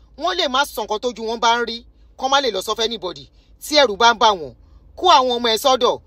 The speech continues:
wọ́n ti ń dẹ́rù bà wọ́n already. Tí Tógún tó bá ṣe wù yín, ẹ yanjú ẹ̀, ṣùgbọ́n kó àwọn ọmọ yìí sọ́dọ̀. Kó àwọn ọmọ sí ọ̀dọ̀, o ò lè fi àwọn ọmọ ẹ lẹ̀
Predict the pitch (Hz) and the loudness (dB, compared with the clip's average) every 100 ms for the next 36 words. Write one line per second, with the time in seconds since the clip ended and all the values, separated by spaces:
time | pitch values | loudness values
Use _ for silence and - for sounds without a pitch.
0 | _ _ 233 294 330 320 285 320 311 226 | _ _ -4 -2 -2 -2 2 2 2 0
1 | 202 269 262 202 196 220 - _ _ _ | 2 2 2 0 -4 -10 -16 _ _ _
2 | - 302 311 311 247 349 - 311 302 294 | -6 2 4 4 0 -8 -4 2 2 4
3 | 294 240 214 185 190 220 - - - - | 0 -2 -4 -6 -8 -8 -14 -20 -20 -6
4 | 233 262 262 262 190 311 196 - - - | -2 0 0 -2 0 0 0 -2 -18 -18
5 | 220 196 247 330 294 214 208 190 185 240 | -6 -4 -2 2 2 2 -2 -4 -2 0
6 | 226 170 - - - - - - - - | 0 0 -4 -20 -20 -20 -20 -20 -20 -20
7 | - - - 381 320 269 277 277 277 - | -20 -18 4 6 6 4 2 0 0 0
8 | 349 339 226 220 143 - - - - - | 4 4 4 -2 -4 -10 -20 -20 -20 -4
9 | 285 240 220 214 - 277 226 240 254 240 | 0 0 2 -2 0 -2 0 0 -4 -4
10 | 254 269 | -4 -4